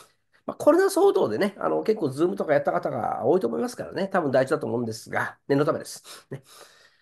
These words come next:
はい。で、またね、あの、入室トラブルとかありますとね、まあ、その分ちょっと講座の時間数が短くなっちゃうもんですからね。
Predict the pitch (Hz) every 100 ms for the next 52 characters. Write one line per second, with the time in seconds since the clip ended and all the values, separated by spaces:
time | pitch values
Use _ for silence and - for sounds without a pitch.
0 | _ 190 180 185 226 294 294 208 214 -
1 | 180 180 175 247 285 294 - 277 311 277
2 | 254 202 233 285 294 - 107 214 - -
3 | 208 254 254 254 240 220 180 147 214 226
4 | 220 208 196 226 226 214 190 170 233 294
5 | 269 143 110 107 92 87 - - 73 226
6 | 262